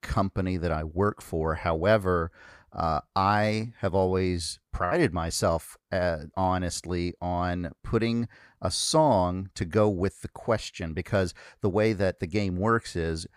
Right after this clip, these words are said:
you ask a question and you give 'em one song to think about it. Uh, so that's their timer, if you will. Now,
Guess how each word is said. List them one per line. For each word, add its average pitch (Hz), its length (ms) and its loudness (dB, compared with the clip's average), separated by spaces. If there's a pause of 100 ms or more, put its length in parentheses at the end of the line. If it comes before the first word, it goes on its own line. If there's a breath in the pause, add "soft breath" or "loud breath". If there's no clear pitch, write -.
(160 soft breath)
you 78 140 -4
ask 87 320 -2
a 123 60 -10
question 90 560 0
and 92 160 -6
you 76 60 -10
give 92 180 2
'em 87 160 -2 (160)
one 95 340 0
song 92 640 0
to 85 380 -2 (240 soft breath)
think - 320 0
about 73 360 -2
it. - 200 -14 (500 soft breath)
Uh, 82 200 0
so 101 100 0
that's 98 220 2
their 87 180 0
timer, 117 540 2
if - 180 -8
you 85 100 -2
will. 78 360 -4
Now, 92 400 0